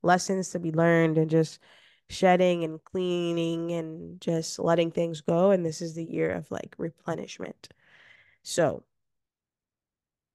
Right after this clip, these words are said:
I'm done with that. So hopefully, like I said, everyone had a great start to the year.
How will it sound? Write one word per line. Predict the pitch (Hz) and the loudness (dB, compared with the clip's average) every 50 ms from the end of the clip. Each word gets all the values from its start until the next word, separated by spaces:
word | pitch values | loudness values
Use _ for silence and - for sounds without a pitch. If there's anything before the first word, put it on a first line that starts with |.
| _ _ _ _ _ _ _ | _ _ _ _ _ _ _
I'm | - 170 | -12 -6
done | 156 160 156 | -4 -4 -4
with | 160 160 - | -4 0 2
that. | 170 175 170 170 165 | 4 4 4 4 2
So | - - 170 | -2 -6 -6
hopefully, | 190 190 190 - _ _ _ _ _ _ _ _ - 233 226 226 214 | -4 -4 -6 -6 _ _ _ _ _ _ _ _ -2 0 2 4 2
like | 202 185 | 2 2
I | 180 | 0
said, | - - 170 170 165 165 165 165 - _ _ _ _ _ _ | -2 -4 -4 -4 -2 -4 -6 -8 -12 _ _ _ _ _ _
everyone | - 165 165 170 165 170 170 | -2 0 2 4 4 4 4
had | 165 160 160 | 2 2 2
a | 165 156 | 0 -2
great | 156 - 170 165 160 - - - - | -2 -2 -2 0 0 0 -2 -6 -8
start | - 175 - - - | -6 -4 -4 -4 -2
to | - 180 | -2 -2
the | 175 | 0
year. | 170 175 208 240 269 277 285 | 0 4 6 6 6 6 4